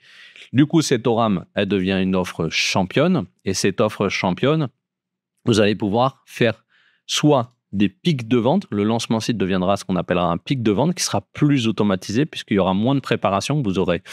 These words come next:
juste à recycler ce que vous avez à faire. Vous avez juste une phase de recrutement, une phase de lancement et une phase de closing. Vous ferez des pics de vente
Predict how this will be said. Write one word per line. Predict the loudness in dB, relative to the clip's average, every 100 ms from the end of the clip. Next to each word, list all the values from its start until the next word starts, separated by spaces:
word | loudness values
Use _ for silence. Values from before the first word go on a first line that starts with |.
| -12
juste | -2 -2 0
à | 0
recycler | 2 0 0 -2 -2
ce | -2
que | -2
vous | 0 2
avez | 0 0
à |
faire. | -2 -2 0
Vous | 0
avez | 0
juste | -2 -4
une | 0
phase | 0
de | 2
recrutement, | 0 -2 -2 -2
une | 0
phase | 0
de | 0
lancement | 0 -2 -2 -6 _ -20 -20 _ _ 0
et | 2
une | 4
phase | 2 0
de | 0
closing. | -2 -2 0 -2 -6 _ _ _ _ -4
Vous | -2
ferez | 0 2
des | 0
pics | -2 -2
de | 0
vente | 2 0 -2